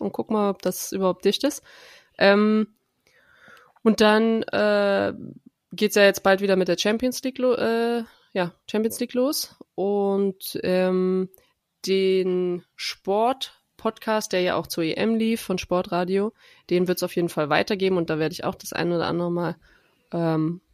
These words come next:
vor Ort sein, beziehungsweise am Hörer, am Mic sein. Ähm, und dann bin ich jetzt ehrlich gesagt erstmal dabei, die nächsten zwei Wochen habe ich ein Auftragsbild von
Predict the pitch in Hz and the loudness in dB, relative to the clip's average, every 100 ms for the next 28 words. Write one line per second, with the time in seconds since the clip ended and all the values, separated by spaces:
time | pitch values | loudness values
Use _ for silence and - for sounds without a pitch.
0 | - - - - 165 175 170 208 - - | -20 -8 -2 0 0 0 0 -2 -6 -4
1 | 170 160 151 160 - _ - 165 165 - | 0 0 0 -2 -6 _ -2 0 -2 -8
2 | _ _ 185 165 175 - 165 165 - 190 | _ _ 2 2 2 2 0 0 -2 0
3 | 196 254 - - - - _ 180 180 180 | 0 0 -6 -20 -20 -20 _ 0 2 2
4 | 180 180 180 - 185 185 180 190 208 - | 2 2 0 0 0 2 4 4 4 2
5 | - 196 190 190 185 - 165 196 - 180 | 0 2 2 0 -2 0 0 0 0 -2
6 | 170 185 190 180 165 170 175 170 - 180 | 0 0 0 0 2 0 2 0 -2 -6
7 | - 165 175 180 - 175 170 - 175 - | -2 0 0 -2 -2 -2 -4 -4 -6 -2
8 | 165 156 - 160 165 165 | -4 -4 -2 0 2 0